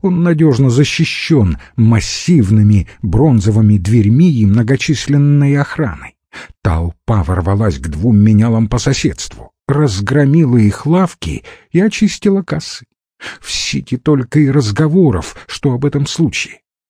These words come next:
В некоторых кругах особенно встревожены тем, что толпа поделила захваченные деньги между семьями, у которых погибли в Азии кормильцы или которые так или иначе пострадали от похода.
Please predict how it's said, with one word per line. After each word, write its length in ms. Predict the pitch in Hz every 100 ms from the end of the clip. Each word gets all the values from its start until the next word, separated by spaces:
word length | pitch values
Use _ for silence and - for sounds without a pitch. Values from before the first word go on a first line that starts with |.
| _ -
В 180 | 90 76
некоторых 540 | 98 104 95 87 78 -
кругах 560 | 82 82 175 - - - - -
особенно 760 | 185 - - 185 135 107 101 104
встревожены 720 | - - 107 147 107 101 90
тем, 380 | - 151 185 170 -
что 320 | - - -
толпа 720 | 110 120 110 104 95 - 160 120
поделила 760 | 151 156 180 131 107 110 113
захваченные 840 | 101 120 104 113 - 104 90 85
деньги 420 | 65 71 113 131 156
между 420 | 160 123 135 196
семьями, 760 | - 208 160 82 67 69 64 - - _ -
у 100 | 135
которых 500 | 135 156 147 123 -
погибли 460 | 127 120 123 107
в 100 | 113
Азии 300 | 127 95 107
кормильцы 920 | 98 110 98 139 175 107 - 62 - - - _ -
или 180 | 226
которые 500 | 220 202 185 190 165
так 240 | 147 180 165
или 240 | 139 117
иначе 500 | 104 98 151 - 190 - -
пострадали 840 | 170 - - 160 135 110 113 123 -
от 220 | 139 -
похода. 600 | 151 - 214 190 -